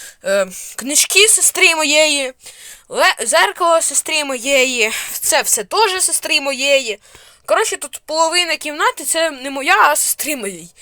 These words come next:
Далі ось о, знову тут шкаф якийсь, просто косметика якась, чи як це назвати. Е, далі ось таке.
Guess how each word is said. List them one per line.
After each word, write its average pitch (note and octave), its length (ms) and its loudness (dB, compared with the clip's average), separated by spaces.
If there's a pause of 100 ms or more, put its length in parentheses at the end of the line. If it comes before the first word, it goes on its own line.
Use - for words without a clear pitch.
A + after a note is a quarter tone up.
(320)
Далі D4+ 340 2
ось B3 240 2
о, A#3 100 -4
знову F#4+ 420 0
тут - 220 -8
шкаф - 440 2
якийсь, C4 360 -2
просто B3 480 0
косметика C#4 640 0
якась, A3 260 0
чи B3+ 120 -2
як A#3 160 2
це A3 100 -4
назвати. F#3+ 420 -6 (480)
Е, A3 160 2
далі F4+ 360 4
ось C4+ 180 4
таке. E4 340 2